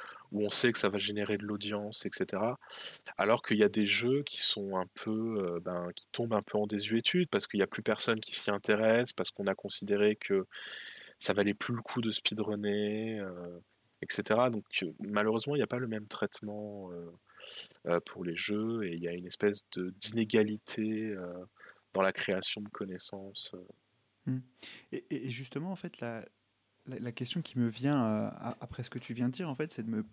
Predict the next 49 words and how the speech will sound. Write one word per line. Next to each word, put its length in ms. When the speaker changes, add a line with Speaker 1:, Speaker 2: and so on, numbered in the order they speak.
Speaker 2:
presque 300
de 80
savoir 320
comment 260
va 220
évoluer 520
le 100
speedrun, 360
parce 180
qu'aujourd'hui, 600
avec, 300
euh, 60
des 100
plateformes 360
comme 180
TikTok, 360
sur 120
lesquelles 200
le 80
partage 300
de 40
la 60
connaissance 520
est, 100
est 60
quasiment 560
instantané, 720
où 160
on 80
peut 240
avoir, 240
du 120
coup, 220
un, 140
un 100
accès 200
très 180
simple 280
à 40
ces 140
communautés-là, 640
avec 280
des, 200
des 140
personnes 320
aussi 200
qui 260
sont 180
nées 260